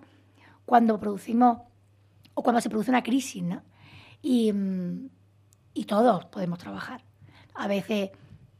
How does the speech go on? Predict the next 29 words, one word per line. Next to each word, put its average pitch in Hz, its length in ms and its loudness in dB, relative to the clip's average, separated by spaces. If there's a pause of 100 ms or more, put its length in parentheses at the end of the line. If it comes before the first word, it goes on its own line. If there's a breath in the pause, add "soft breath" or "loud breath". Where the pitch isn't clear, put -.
(240)
el 214 160 -8
trabajo 220 500 2
justamente 247 640 2
sirve 240 400 0 (380 loud breath)
para 226 260 6
reconocer 233 920 2 (180)
que 196 140 -2
no 208 80 0
hay 208 100 -2
nada 196 240 -2
que 220 100 -4
hacer 339 220 -4 (1300)
y 311 140 -6
que, 208 320 -8 (180)
bueno, 196 280 -4 (580)
que, 202 380 -8 (160)
que 208 120 -6
no, 202 160 -6 (160)
que - 60 -20
esta - 120 -8
relación 196 320 -2
no 196 60 0
funciona 233 520 0
y 254 40 -2
no, 240 260 -8 (120)
no 233 140 -6
puede 240 280 4
funcionar. 233 560 -2 (840 soft breath)
Y, 233 640 2